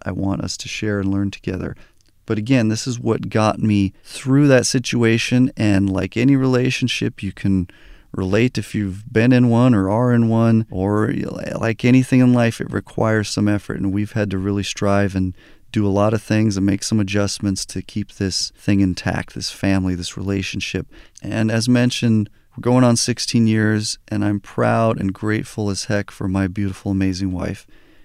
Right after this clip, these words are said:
She's talented as can be. You can look her up on social media, daniela rowson dot com, and see links to all that stuff.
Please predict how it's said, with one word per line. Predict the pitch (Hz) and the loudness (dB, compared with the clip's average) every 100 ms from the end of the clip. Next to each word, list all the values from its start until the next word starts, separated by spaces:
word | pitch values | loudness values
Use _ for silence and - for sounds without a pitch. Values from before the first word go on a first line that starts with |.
| - | -16
She's | - 101 | -8 -8
talented | - 117 110 117 117 | -4 0 0 0 -2
as | 113 110 | -4 -4
can | 113 | -2
be. | 101 107 110 | -2 0 0
You | 98 | -2
can | 98 | -2
look | 98 107 | -4 -2
her | 110 | -4
up | 104 | -4
on | 104 | -4
social | - 104 101 101 | -4 -4 -4 -2
media, | 98 104 104 104 104 - - - _ - | 0 0 0 0 -2 -6 -20 -20 _ -6
daniela | 98 95 101 101 | -2 0 0 -2
rowson | 95 98 101 - 104 | -2 -2 -2 -2 -2
dot | 95 98 - | 0 -2 -4
com, | - 104 101 101 - - - - | -4 -2 0 -2 -4 -14 -20 -14
and | 95 | -12
see | - 107 | -10 -6
links | 101 101 101 - | -4 -2 -2 -4
to | 101 | -4
all | 95 | -2
that | 92 - | -4 -6
stuff. | - 101 - | -6 -6 -8